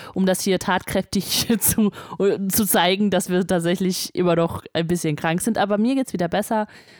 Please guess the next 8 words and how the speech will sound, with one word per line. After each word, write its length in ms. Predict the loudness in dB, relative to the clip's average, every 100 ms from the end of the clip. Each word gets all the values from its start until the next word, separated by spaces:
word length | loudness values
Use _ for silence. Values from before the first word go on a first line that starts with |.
| -20 -4
Ähm, 240 | 0 0 0
ich 140 | -2
war 120 | 0
letztens 320 | 0 -2 -6
spazieren 600 | -4 -6 -4 -2 0 2 0
mit 140 | 0
unserem 320 | -2 -2 -2
Sonimann 640 | 0 0 2 2 2 2